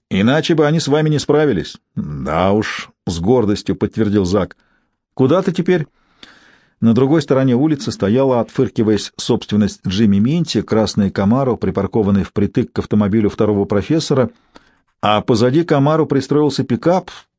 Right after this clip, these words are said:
тот, который только что с визгом скрылся за углом.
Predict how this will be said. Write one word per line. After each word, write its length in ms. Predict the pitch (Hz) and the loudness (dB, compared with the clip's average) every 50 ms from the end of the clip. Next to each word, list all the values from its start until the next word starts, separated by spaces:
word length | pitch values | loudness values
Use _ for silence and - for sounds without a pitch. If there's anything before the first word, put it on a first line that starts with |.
| _ _ - | _ _ -6
тот, 200 | - 120 135 - | -4 -4 -2 0
который 360 | - - - 120 117 117 104 | 0 0 0 2 2 0 0
только 420 | - - 135 139 143 131 - 117 | 0 2 2 2 2 0 -4 -8
что 200 | - - - 107 | -8 -4 -2 -2
с 100 | 95 - | -2 -2
визгом 380 | - 104 123 123 95 107 110 95 | 0 0 0 0 0 0 0 -2
скрылся 360 | - - 104 113 110 - - | -2 -2 -2 0 0 0 0
за 120 | 98 104 113 | 0 0 0
углом. 360 | 120 117 110 98 80 65 | 0 0 0 -2 -2 -4